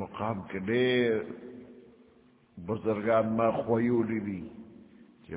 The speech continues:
ما به ورته نور مه کوه، نو هغه چې بس الله راته وی چې مه کوه، نو بس نور به نه کومه، ابد عبادت نه وکړ. ډېر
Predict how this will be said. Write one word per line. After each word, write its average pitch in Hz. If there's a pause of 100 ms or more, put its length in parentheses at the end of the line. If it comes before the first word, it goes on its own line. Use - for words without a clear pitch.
ما 101
به 98
ورته 104 (100)
نور 110
مه 110
کوه، 107
نو 104
هغه 98
چې 95 (120)
بس 98 (300)
الله 95 (100)
راته 107
وی 107
چې 104 (120)
مه 104
کوه، 101
نو 95
بس 98
نور 101
به 98
نه 101
کومه، 131 (680)
ابد 92
عبادت 85
نه 80
وکړ. - (4000)
ډېر 127